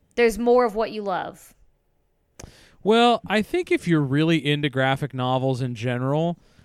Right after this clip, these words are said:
Speaker 2: there's still a huge market for that.
Speaker 1: That's true.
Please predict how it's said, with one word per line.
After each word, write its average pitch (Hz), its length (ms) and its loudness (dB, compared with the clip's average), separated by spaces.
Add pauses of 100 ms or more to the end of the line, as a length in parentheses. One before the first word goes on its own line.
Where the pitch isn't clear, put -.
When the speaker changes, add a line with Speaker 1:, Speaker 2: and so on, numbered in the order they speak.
(120)
Speaker 2:
there's 185 360 2
still 196 440 0
a 123 60 -2
huge 165 600 2
market 139 500 -4
for 117 160 -8
that. 101 160 -10
Speaker 1:
That's 240 240 -4
true. 170 320 -10